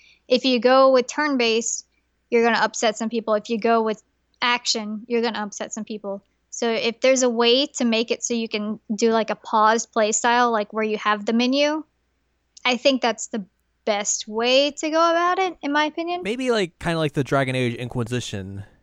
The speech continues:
Speaker 2: style, where, like, there was the, like, there was the action style, like, third person action style, but then also you could press a button and zoom out to, like, a tactical view.
Speaker 1: Mm-hmm.
Speaker 2: And,
Speaker 1: Yeah,
Speaker 2: and
Speaker 1: I
Speaker 2: play
Speaker 1: mean,
Speaker 2: it like
Speaker 1: that, that's
Speaker 2: that.
Speaker 1: what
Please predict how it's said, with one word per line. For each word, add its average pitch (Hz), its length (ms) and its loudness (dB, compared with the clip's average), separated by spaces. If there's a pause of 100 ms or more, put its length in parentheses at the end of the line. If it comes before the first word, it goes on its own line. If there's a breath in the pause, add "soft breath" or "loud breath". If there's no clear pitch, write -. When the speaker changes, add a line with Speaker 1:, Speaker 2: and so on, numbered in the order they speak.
(120)
Speaker 2:
style, 98 440 -2
where, 101 160 -4
like, 104 220 -4
there 120 140 -2
was 117 100 -4
the, 110 260 -6
like, - 280 -10
there 120 100 -2
was 120 120 -2
the 127 120 -8
action 120 360 -4
style, 113 340 0
like, 107 160 -2
third 110 200 -4
person 104 680 -4 (200)
action 104 280 -6
style, 101 360 -4 (260 loud breath)
but 139 60 2
then 151 120 6
also 143 260 4
you 123 160 0
could 117 220 0
press 123 200 -2
a 117 40 -2
button 110 240 0
and 104 260 -8
zoom 110 220 -2
out 110 200 0
to, 120 60 -6
like, 104 120 -2
a 101 40 -10
tactical 104 480 -6
view. 90 380 -10 (720)
Speaker 1:
Mm-hmm. 262 380 4 (180)
Speaker 2:
And, 110 200 0
Speaker 1:
Yeah, 254 140 2
Speaker 2:
and - 80 0
Speaker 1:
I - 40 2
Speaker 2:
play 254 80 6
Speaker 1:
mean, 110 60 4
Speaker 2:
it - 40 2
like 208 120 -2
Speaker 1:
that, 202 100 4
that's 185 140 0
Speaker 2:
that. 294 60 2
Speaker 1:
what 254 100 -6